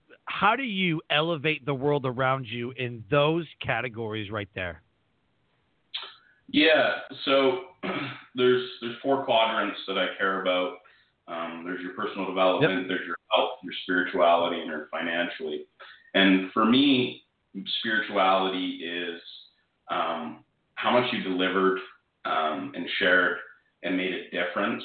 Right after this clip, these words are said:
Speaker 2: So one of the things that's actually on my, my arm is "You were born to make a difference." And I myself kinda take a view as if I'm not here on this planet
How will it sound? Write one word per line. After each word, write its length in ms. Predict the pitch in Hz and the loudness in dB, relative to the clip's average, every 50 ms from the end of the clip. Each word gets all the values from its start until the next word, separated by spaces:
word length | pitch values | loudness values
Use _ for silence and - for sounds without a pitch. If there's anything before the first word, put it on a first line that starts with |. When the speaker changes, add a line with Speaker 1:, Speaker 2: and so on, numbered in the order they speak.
| - - - | -6 -4 -2
Speaker 2:
So 260 | 82 85 82 85 85 | -2 0 0 2 2
one 140 | 90 92 90 | 2 2 2
of 80 | 87 | 0
the 60 | 85 87 | 0 0
things 180 | 87 87 85 85 | -2 -2 -2 -4
that's 240 | 82 - 90 82 80 | -6 -2 0 0 0
actually 260 | - - 87 85 85 | 0 -2 -4 -2 0
on 180 | 85 82 82 | 0 0 0
my, 200 | 82 80 80 80 78 - - - _ _ _ _ _ _ _ - | 0 0 0 -2 -2 -4 -8 -14 _ _ _ _ _ _ _ 0
my 140 | 85 85 | 2 4
arm 460 | 85 85 87 90 85 85 82 82 85 85 | 6 6 6 6 4 4 2 0 -4 -4
is 80 | 85 | -6
"You 100 | 85 85 | -6 -4
were 100 | 85 82 | -4 -4
born 260 | 82 85 82 85 85 | -4 -4 -4 -4 -4
to 80 | 82 80 | -4 -4
make 180 | - - - - | -6 -8 -8 -8
a 80 | - | -2
difference." 500 | 87 90 92 - - 90 87 92 90 - - - - - - - | 0 2 2 2 0 -2 -4 -4 -4 -6 -6 -8 -8 -10 -8 -4
And 500 | 85 87 87 87 87 85 85 82 80 - - - _ _ _ _ _ _ _ _ _ _ _ _ _ _ _ _ _ _ 370 _ _ _ _ _ _ _ _ _ _ - - - - - - - - - - - | 0 2 4 4 4 4 4 2 0 -4 -8 -14 _ _ _ _ _ _ _ _ _ _ _ _ _ _ _ _ _ _ _ _ _ _ _ _ _ _ _ _ _ -6 -4 -4 -4 -4 -8 -10 -14 -10 -2 0
I 460 | 104 101 104 113 113 113 117 120 120 | 2 4 4 4 4 4 2 2 0
myself 680 | 110 107 101 92 - - 98 90 - - - - - - - - _ _ - - | 0 -2 -2 -2 -4 0 2 4 4 4 4 2 0 -4 -8 -16 _ _ -10 -6
kinda 260 | 104 101 98 92 - - | -4 -2 -2 -2 -4 -6
take 140 | 98 98 | -6 -4
a 160 | 95 87 87 82 | -4 -6 -6 -8
view 560 | 87 87 92 95 98 101 104 104 107 104 - _ _ _ - | -6 -2 0 0 0 0 -2 -4 -6 -10 -14 _ _ _ -10
as 80 | - - | -6 -4
if 180 | 92 92 92 87 | -2 -2 0 0
I'm 180 | 90 90 87 | 0 0 2
not 300 | 85 85 87 90 - - - | 2 2 2 2 2 0 0
here 380 | 95 95 92 92 90 90 - - | 0 2 2 2 2 2 2 2
on 180 | - - 85 | 0 0 0
this 140 | 87 - - - - | -2 -4 -6 -4 -2
planet 420 | 92 - - 143 - - - - | 0 2 4 4 4 4 2 0